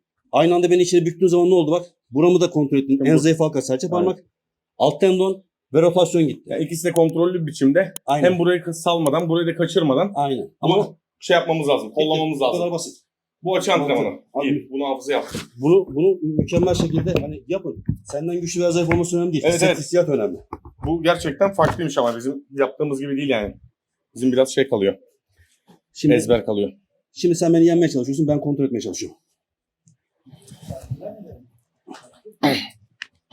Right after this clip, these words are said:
Speaker 1: Aman. Uf. Uf. Hissi-, ha. Acıyan yer patladı da. Hafiften hareket etmeye çalışacağım.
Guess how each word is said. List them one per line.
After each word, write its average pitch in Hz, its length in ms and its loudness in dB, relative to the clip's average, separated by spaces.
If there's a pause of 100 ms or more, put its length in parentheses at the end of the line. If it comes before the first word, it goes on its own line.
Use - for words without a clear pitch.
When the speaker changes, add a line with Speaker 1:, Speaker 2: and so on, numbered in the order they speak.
(200)
Speaker 1:
Aman. 104 200 -4 (440)
Uf. 113 140 -2
Uf. 170 160 4 (360)
Hissi-, 135 280 0 (140)
ha. 107 220 -6 (1200)
Acıyan 110 240 -6
yer 117 160 -4
patladı 139 300 -2
da. - 180 -6 (3500)
Hafiften 156 300 0
hareket 147 240 -2
etmeye 139 140 -2
çalışacağım. 135 380 -2